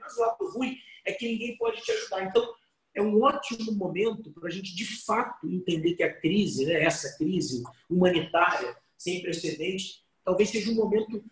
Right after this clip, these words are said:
mais maravilhoso da gente trabalhar as nossas vulnerabilidades, porque todos estamos vulneráveis. E aí, é, essa melhora proposta pela Thaís e pelo Fernando, e, e de alguma forma por mim, faz muito mais sentido, né? Ou seja,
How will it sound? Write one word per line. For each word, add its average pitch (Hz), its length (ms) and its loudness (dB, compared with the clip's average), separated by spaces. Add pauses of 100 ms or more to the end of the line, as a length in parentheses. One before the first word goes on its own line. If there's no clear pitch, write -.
(160)
mais 220 400 6
maravilhoso 214 640 4
da 208 80 2
gente 208 320 -6
trabalhar 202 380 0
as 190 100 0
nossas 190 300 -8
vulnerabilidades, 196 760 -2
porque - 160 -4 (100)
todos - 340 4
estamos - 320 -10
vulneráveis. 139 580 -10
E 175 60 -2
aí, 233 320 0 (600)
é, 180 220 2
essa 180 180 0
melhora 185 340 0
proposta 180 460 -4
pela 175 220 -6
Thaís 165 320 -4
e - 40 -20
pelo 160 180 -10
Fernando, 156 580 0
e, 131 260 -6
e 147 140 -18
de 151 140 -6
alguma 151 200 -4
forma 151 300 -2
por 139 160 -4
mim, 214 180 -4 (520)
faz 208 260 4
muito 208 240 -4
mais 208 160 -6
sentido, 190 540 -8
né? 160 100 -4
Ou 170 60 -6
seja, 143 420 -4